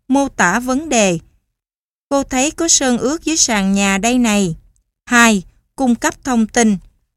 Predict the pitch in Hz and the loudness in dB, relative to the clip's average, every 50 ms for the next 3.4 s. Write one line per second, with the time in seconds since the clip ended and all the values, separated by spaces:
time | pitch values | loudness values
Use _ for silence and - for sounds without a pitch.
0 | _ _ _ - 214 220 220 208 185 190 196 185 233 254 - 247 208 196 185 202 | _ _ _ 0 2 2 2 0 0 -2 -2 -2 -2 -2 -2 -2 -2 0 0 0
1 | 233 277 339 - - - 254 247 220 202 190 226 262 262 247 247 - - - 214 | 0 0 0 0 -2 -2 0 0 0 0 0 0 0 0 0 0 0 -2 -2 -2
2 | - - - 226 247 247 247 247 240 240 233 - - 254 240 214 190 185 226 - | -4 -6 -4 -2 0 2 2 2 0 0 -2 -4 -4 -4 -2 0 0 -2 -2 -2
3 | - 262 247 247 254 233 185 | -2 -2 0 2 2 2 0